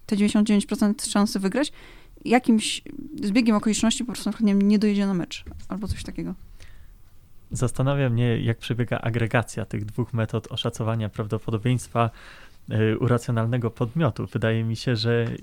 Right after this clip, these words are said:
Speaker 2: obserwując komentatorów amerykańskich, e, tak jakby rozsądek przemawiał i z pewnym, e, z pewną ostrożnością mówią tak, że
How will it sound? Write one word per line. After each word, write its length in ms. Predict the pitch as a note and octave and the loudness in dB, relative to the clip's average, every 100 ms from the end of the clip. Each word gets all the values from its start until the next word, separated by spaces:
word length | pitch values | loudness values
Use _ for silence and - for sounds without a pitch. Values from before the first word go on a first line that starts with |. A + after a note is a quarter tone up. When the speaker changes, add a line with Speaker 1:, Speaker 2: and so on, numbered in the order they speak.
| - | -8
Speaker 2:
obserwując 640 | A2+ - B2 A2+ A#2+ A2 | -8 -4 -4 -2 -2 -2
komentatorów 720 | - A2+ A2+ A#2 - B2 A2 | 0 2 2 0 0 0 0
amerykańskich, 800 | - A2+ A2+ A2 B2+ B2 - D#3 - - - - - - - - - - - | 0 2 2 0 0 -2 0 -2 -2 -20 -20 -20 -20 -20 -20 -20 -20 -20 -16
e, 40 | - A#2+ B2 B2 B2 A#2+ - - | -2 2 4 4 4 2 -2 0
tak 160 | C#3 | 2
jakby 240 | C#3+ B2 C3 | 2 2 2
rozsądek 800 | B2 - C#3 D3 C#3+ C#3 - - | 2 2 4 4 4 2 0 -14
przemawiał 520 | - B2 B2 C3 B2 | -6 -2 0 2 0
i 80 | B2 | -2
z 40 | |
pewnym, 560 | - B2+ A2+ A#2+ A2+ A2 - A2 G#2+ G#2 G2+ G#2 - - - | -4 -2 2 2 2 -2 -4 0 2 0 -2 -8 -14 -16 -12
e, 100 | - | -10
z 60 | |
pewną 320 | - A#2 B2 A#2+ | -2 2 2 2
ostrożnością 800 | - - B2+ A#2 D3+ - - | -2 2 4 6 4 2 2
mówią 440 | A2+ A#2+ B2 A#2+ A#2 - | 2 2 2 2 0 -4
tak, 280 | B2 G2+ - | 0 0 -2
że 320 | A#2+ B2 A2 | 0 4 2